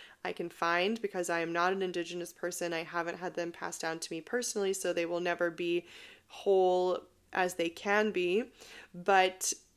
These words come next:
it's really important to read myths themselves because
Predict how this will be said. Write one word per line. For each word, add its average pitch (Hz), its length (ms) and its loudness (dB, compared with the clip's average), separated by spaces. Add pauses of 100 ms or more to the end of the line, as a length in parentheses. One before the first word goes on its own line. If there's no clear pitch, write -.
(360)
it's 202 160 -4
really 208 200 10
important 202 440 0
to 196 220 -2
read 202 340 0
myths 190 300 -2
themselves 202 760 2
because 185 680 -2